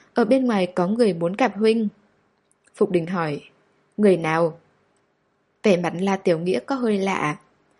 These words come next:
Chính là cô gái đánh đàn hạc hồi trước. Dù gì hồi ở Cao Lan Châu cũng từng muốn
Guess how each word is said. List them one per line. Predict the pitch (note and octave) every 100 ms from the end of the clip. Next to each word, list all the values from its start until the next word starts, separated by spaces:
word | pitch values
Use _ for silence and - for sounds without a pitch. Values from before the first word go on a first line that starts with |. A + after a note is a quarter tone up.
| - _
Chính | - G3+ G#3+ C#4+
là | G#3 F3 E3 - -
cô | - B3+
gái | A3+ F#3+ G#3+
đánh | - F3+ G#3+
đàn | A#3 G3
hạc | F3 F3+ E3+
hồi | F3+ E3
trước. | - C#4+ F#4+ _ _ _ _ _ _ _ _ _ _ -
Dù | - A3+ G3
gì | F#3+ F3+
hồi | F3 F#3+
ở | E3+
Cao | D3+ G3
Lan | G3+ G3+ G3
Châu | A3 G#3+ G#3+ G3+ - _ -
cũng | B3 D4+ - -
từng | A3 F#3 F3+
muốn | F3+ F3+ F4